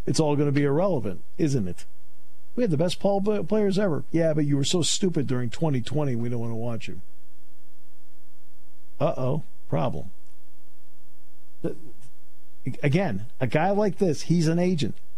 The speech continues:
Stay out. Let the players and their union negotiate for them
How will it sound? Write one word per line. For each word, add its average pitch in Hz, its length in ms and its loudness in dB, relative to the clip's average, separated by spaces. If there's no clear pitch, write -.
Stay - 640 2
out. 170 440 0
Let 131 220 0
the 135 80 0
players 175 560 2
and 139 200 2
their 143 120 2
union 143 460 2
negotiate 123 680 2
for 131 300 2
them 101 300 0